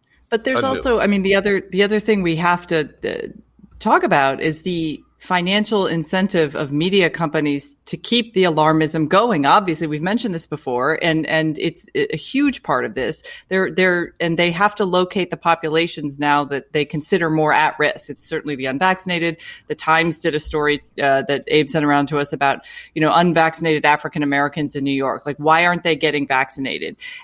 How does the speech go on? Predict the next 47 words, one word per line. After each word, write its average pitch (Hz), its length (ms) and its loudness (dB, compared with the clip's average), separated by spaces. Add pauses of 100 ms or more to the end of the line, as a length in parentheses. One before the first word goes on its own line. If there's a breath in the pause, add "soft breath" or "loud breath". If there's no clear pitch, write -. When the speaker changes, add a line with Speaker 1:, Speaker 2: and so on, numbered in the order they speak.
Speaker 1:
And 190 100 4
it 190 100 2
was 190 200 0
an, 180 260 -2
it, 180 300 -6
it 190 180 2
was 180 160 -2
kind 254 340 0
of 208 80 -4
surreal 180 580 2
to 156 100 -6
read 156 320 0
the 143 80 -2
responses. 180 800 0
It 151 100 -2
was 156 120 -4
all 175 180 4
treated, 190 400 2
of 143 100 -4
course, 160 360 0
in, 151 180 -2
in, 151 260 -2
in 151 120 0
a 151 80 -2
tone 156 280 -2
that 131 100 -4
you 143 100 -6
never 170 300 4
would 170 160 0
have 151 120 2
found 147 260 0
if 139 120 -8
they 147 120 0
were 135 120 -2
interviewing 143 460 -2
people 143 280 -6
at 131 100 -4
the 139 80 -8
Sturgis - 440 -2
motorcycle 127 600 2
rally. 120 280 2
That 135 200 0
just - 180 -8
goes 135 180 -2
without - 280 -2
saying. 214 260 2 (400 loud breath)
But 208 140 4